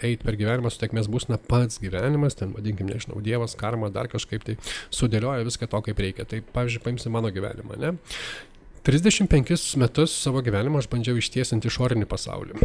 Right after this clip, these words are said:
Kuo aš daugiau bandžiau ištiesint išorinį pasaulį, tuo daugiau aš gavau per galvą. Tiesiogine to žodžio prasme. Jo, kai aš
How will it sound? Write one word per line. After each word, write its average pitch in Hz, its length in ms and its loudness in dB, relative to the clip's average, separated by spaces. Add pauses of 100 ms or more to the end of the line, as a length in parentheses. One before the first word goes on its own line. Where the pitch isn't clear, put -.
(160)
Kuo 131 160 2
aš 139 80 -2
daugiau 143 240 0
bandžiau 123 240 0
ištiesint 117 400 -2
išorinį 117 320 -2
pasaulį, 131 400 -2
tuo 120 80 0
daugiau 117 300 0
aš 117 100 -4
gavau 107 160 -2
per - 220 -2
galvą. 95 260 -4 (320)
Tiesiogine 175 400 -6
to - 100 -4
žodžio 113 220 -4
prasme. - 380 -6 (500)
Jo, 175 140 2 (580)
kai 143 240 0
aš 147 220 2